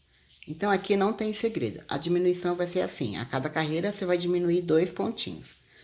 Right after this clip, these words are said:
Vamos trabalhar agora aqui no entremeio. Faça duas correntinhas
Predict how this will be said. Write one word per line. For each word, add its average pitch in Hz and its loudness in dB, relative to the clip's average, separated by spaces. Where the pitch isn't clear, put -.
Vamos 190 4
trabalhar 170 6
agora 156 4
aqui 180 2
no 202 4
entremeio. 185 2
Faça 156 4
duas 170 2
correntinhas 135 0